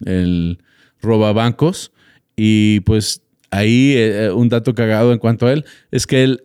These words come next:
actualmente era jugador de béisbol profesional. Ah, jugaba segunda base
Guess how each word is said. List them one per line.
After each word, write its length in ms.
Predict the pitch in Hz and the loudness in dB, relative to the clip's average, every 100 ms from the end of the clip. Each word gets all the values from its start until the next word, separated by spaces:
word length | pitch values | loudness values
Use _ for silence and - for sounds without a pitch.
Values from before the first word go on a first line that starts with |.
| _ | _
actualmente 720 | 117 - 123 117 120 120 113 | -6 0 2 4 4 2 2
era 320 | 110 113 117 | 2 2 0
jugador 340 | 113 110 95 104 | 0 0 0 0
de 80 | 107 | 2
béisbol 380 | 101 101 101 | 0 0 -2
profesional. 760 | 98 98 104 95 95 98 143 - _ _ _ _ - | -2 -4 -4 -2 0 2 0 -4 _ _ _ _ -4
Ah, 420 | 95 95 95 78 - | -2 0 -2 -4 -12
jugaba 460 | - 123 117 113 110 | -6 -2 2 2 2
segunda 420 | - 110 113 104 | 2 2 2 2
base 460 | 104 104 156 185 | 0 0 -2 -4